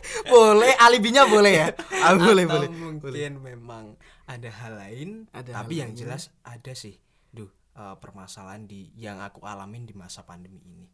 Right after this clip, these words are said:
Speaker 1: Oh, oke, oke, oke, oke. Eh, kalau boleh tahu nih ya, boleh ke-spill dikit ya, ya?
Speaker 2: Oke.
Speaker 1: Eh, kira-kira permasalahannya yang menurut Nata itu biasanya sering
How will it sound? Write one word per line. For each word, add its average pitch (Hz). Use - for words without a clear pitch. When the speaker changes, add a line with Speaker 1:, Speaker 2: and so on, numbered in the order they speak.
Speaker 1:
Oh, 127
oke, 117
oke, 120
oke, 113
oke. -
Eh, 160
kalau 160
boleh 151
tahu 170
nih 127
ya, 131
boleh 175
ke-spill 269
dikit 214
ya, 214
ya? 165
Speaker 2:
Oke. 127
Speaker 1:
Eh, 196
kira-kira 202
permasalahannya 170
yang 127
menurut 131
Nata 127
itu 131
biasanya 165
sering 147